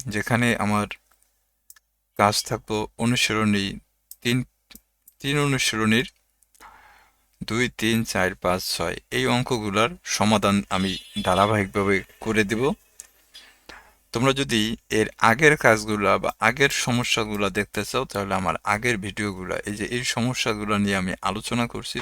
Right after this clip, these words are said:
তোমরা যদি চাও, তাহলে আমার আগের ভিডিওগুলো দেখলে এই সমস্যাগুলো তোমরা সমাধান পাইবা। এগুলো আমি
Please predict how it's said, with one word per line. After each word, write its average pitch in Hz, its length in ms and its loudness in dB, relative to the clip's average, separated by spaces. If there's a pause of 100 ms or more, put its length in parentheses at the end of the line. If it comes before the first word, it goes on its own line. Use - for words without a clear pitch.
তোমরা 98 200 -4
যদি 92 300 -8
চাও, 107 280 0 (840)
তাহলে 95 180 -4
আমার 87 240 0 (100)
আগের 113 360 2
ভিডিওগুলো 101 600 -4
দেখলে 110 520 -6
এই 113 160 -4
সমস্যাগুলো 101 680 -4
তোমরা 104 360 -2 (460)
সমাধান 98 520 -2
পাইবা। - 320 -8 (420)
এগুলো 98 300 -4
আমি 139 220 0